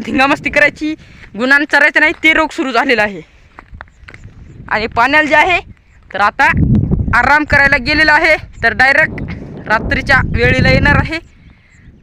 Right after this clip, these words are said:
तर बघू शकता, तुम्हाला मी म्हणलं की ही नाली फादर नाली आहे, तर बघू शकता फादर नाली कसं काय आहे. तर तुम्हाला नालीसुद्धा जाऊन दाखवतो,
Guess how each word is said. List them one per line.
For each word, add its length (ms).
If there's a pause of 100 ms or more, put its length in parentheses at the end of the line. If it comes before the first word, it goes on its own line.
तर 80
बघू 220
शकता, 340 (720)
तुम्हाला 260
मी 140
म्हणलं 340 (140)
की 60
ही 120
नाली 340
फादर 340
नाली 260
आहे, 180 (220)
तर 80
बघू 200
शकता 320
फादर 240
नाली 200
कसं 240
काय 120
आहे. 180 (1000)
तर 60
तुम्हाला 340
नालीसुद्धा 540
जाऊन 240
दाखवतो, 400